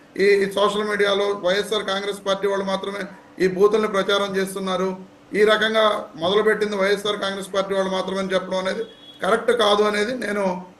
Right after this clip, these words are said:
నా మిత్రులందరికీ కూడా తెలియజేస్తున్నాను. And also at the same time ఇంకోటి కూడా, ఆ, వైసీపీ నుండి అదే ఇంకా, ఆ, ఈ రోజు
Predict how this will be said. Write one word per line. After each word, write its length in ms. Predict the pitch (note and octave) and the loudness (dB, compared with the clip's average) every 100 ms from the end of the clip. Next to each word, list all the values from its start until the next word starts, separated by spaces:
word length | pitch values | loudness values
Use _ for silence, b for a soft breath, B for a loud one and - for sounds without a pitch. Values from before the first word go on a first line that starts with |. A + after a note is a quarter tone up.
| - | -4
నా 360 | F3+ F3+ F3 E3 - | 0 2 2 -2 -6
మిత్రులందరికీ 600 | E3+ F3 G3+ G3 G3 G3 | -4 -2 0 2 0 0
కూడా 140 | G3 | 0
తెలియజేస్తున్నాను. 760 | G3 F#3 F3+ F3 - D3 B2 A#2+ - - - - | 0 0 0 0 -2 -6 -10 -12 -18 -20 -20 -6
And 100 | E3+ | 2
also 240 | F#3+ G#3 A3 | 4 6 4
at 100 | G#3+ | 2
the 80 | G3+ | 0
same 120 | G#3 | 0
time 160 | G#3+ | 0
ఇంకోటి 320 | G3+ F#3+ A3 G3+ | 0 2 2 2
కూడా, 360 | G3+ G#3 G#3 - - - - | 0 -2 -4 -12 -20 -10 -2
ఆ, 200 | F3+ F3+ | 0 2
వైసీపీ 520 | F3 G3 G3 A3+ A3 | 4 4 2 0 0
నుండి 400 | A3 G#3+ G#3 G#3 G3+ - - - | 0 2 2 2 -2 -12 -18 -6
అదే 220 | F3+ F#3+ - | -4 -4 -6
ఇంకా, 580 | F#3 F#3+ F#3+ F#3 F3+ F3+ - - - | -6 0 4 4 2 -2 -12 -18 -6
ఆ, 360 | D#3+ D#3+ D#3+ D#3+ | 0 2 2 2
ఈ 80 | F#3 | 4
రోజు 220 | G#3 A3 | 6 4